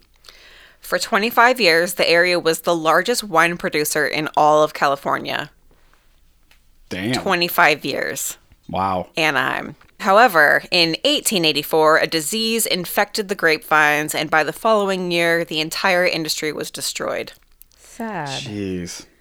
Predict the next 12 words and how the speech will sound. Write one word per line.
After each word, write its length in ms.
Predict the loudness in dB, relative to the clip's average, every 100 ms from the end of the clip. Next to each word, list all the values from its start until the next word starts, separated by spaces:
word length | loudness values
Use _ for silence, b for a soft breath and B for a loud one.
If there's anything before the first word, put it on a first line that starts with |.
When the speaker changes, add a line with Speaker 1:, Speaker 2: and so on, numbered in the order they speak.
| _ -8
Speaker 1:
So 460 | -2 4 6 8 8
other 300 | 6 4 2
crops, 680 | 2 4 2 0 -6 -4 0
like 200 | 0 0
walnuts, 680 | -2 -2 0 -2 -2 -6
lemons, 420 | -2 -2 -2 -4 -4
and 100 | -2
oranges, 720 | 0 0 0 0 0 0 -4
soon 440 | -4 -2 -2 -2 -6
filled 400 | -2 -2 -2 -6
the 60 | -2
void. 500 | 2 2 0 -6